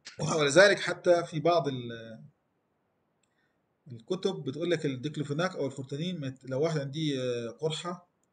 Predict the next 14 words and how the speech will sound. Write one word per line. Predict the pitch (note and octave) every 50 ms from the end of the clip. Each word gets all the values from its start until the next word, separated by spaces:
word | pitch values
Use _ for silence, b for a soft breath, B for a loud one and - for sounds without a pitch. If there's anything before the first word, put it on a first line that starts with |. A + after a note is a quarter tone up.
| _ _ _ _ _
في | _ -
المعدة | A#2+ B2+ D3+ E3 E3+ D#3+ D#3+
ما | C#3+ C#3 C3+
يتاخدش، | C3+ C3 - C#3 D3 E3 E3 D#3+ -
حتى، | C3+ C3 D#3 D3+ - D#3 C#3+
حتى | C3 - - D#3 - -
حقن | D3+ - D#3+ D3+ D3 C3+
ما | B2+
يتاخدش، | A2+ - A2 - - - - - - _ _ _ _ _ _ _ _ _ _ _ _ _ _
عشان | - A2 - C3
برضه | C3 D3 D#3 C#3+ C#3+
بقى | C3 B2+ B2
هيزود | B2+ B2+ C3+ C3
القرحة. | A#2+ - - - - - -